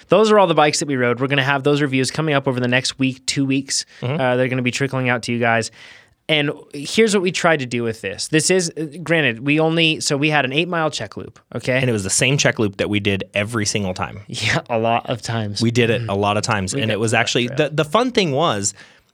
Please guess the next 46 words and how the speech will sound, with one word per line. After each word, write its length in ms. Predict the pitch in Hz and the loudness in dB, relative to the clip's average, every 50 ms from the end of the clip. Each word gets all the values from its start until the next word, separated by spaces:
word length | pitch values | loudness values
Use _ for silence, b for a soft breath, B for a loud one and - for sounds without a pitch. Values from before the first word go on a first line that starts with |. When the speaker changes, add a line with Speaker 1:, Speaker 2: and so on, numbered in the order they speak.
| _ - | _ -4
Speaker 2:
should 160 | - - 165 | 0 2 4
we 60 | 156 139 | 4 4
talk 260 | - 160 202 196 208 | 2 2 2 2 0
about 220 | 180 170 156 - | 0 0 0 -2
the 60 | - | -4
check 220 | - - 165 - - | -2 -2 -2 -2 -2
loop? 140 | 175 170 - | -4 -4 -2
Speaker 1:
Yeah, 180 | 156 190 208 185 | -2 0 2 2
let's 120 | 170 - | 2 0
do 140 | - 165 147 | 0 0 0
it. 100 | 110 156 | 0 0
Speaker 2:
Let's 120 | 160 156 131 | 0 0 0
Speaker 1:
Yeah, 40 | 123 | 0
Speaker 2:
do 60 | 135 | 0
it, 40 | 85 - | -2 -2
Speaker 1:
let's 80 | - - | -6 -4
Speaker 2:
because 240 | - 127 - 151 131 | -2 0 0 0 -2
Speaker 1:
do 60 | 120 | -2
it. 120 | 104 - - - | -6 -8 -6 -4
Speaker 2:
I, 180 | - 143 165 - - - | -2 -2 -2 -2 0 0
I 100 | - 240 | 0 0
thought 180 | 254 - 151 135 | 2 2 2 2
it 40 | 113 | 2
was 120 | 113 - | -2 -2
fun, 440 | - - 185 165 113 92 95 101 - - | 0 0 2 2 2 0 -2 -6 -6 -4
and 380 | 120 123 120 117 113 104 113 | -4 -2 -2 -2 -4 -6 -4
we 140 | 127 139 135 | -2 0 0
never 260 | 135 151 175 196 214 | 2 2 2 2 2
really 240 | 165 139 143 160 156 | 2 2 2 2 2
got 240 | 139 135 110 107 101 | 2 2 0 0 0
bored 260 | 104 107 123 139 117 | 0 2 2 2 0
with 200 | 87 85 - - | -2 -4 -6 -8
it. 160 | - - - - - | -10 -12 -12 -18 -12
Speaker 1:
Yeah. 420 | 156 160 196 247 262 226 127 95 - B B B B B B B | -8 -6 -4 0 0 0 0 -2 -6 B B B B B B B
It 80 | B 175 | B -2
was 160 | 151 135 - | -2 -2 -2
challenging. 800 | - - - - 147 165 170 156 131 113 113 107 110 135 160 160 - | -2 -4 0 2 2 2 2 0 -2 -2 -4 -6 -6 -6 -8 -6 -2
Speaker 2:
Yes. 460 | 123 151 214 214 156 - - - - _ - | 0 2 2 0 0 -4 -8 -8 -10 _ -2
Speaker 1:
Like, 200 | 151 147 143 - | -2 0 2 2
there 100 | 165 165 | 2 4
were 80 | 160 | 4
sections 400 | 156 - 165 147 135 - 160 143 | 2 2 2 0 0 0 -4 -2
that 80 | 131 127 | -2 0
I 100 | 123 135 | 0 0
never 260 | 143 135 127 131 135 | 0 0 -2 -2 -2
cleaned. 420 | 131 - 135 120 120 131 151 151 | -4 -4 -6 -4 -4 -4 -6 -8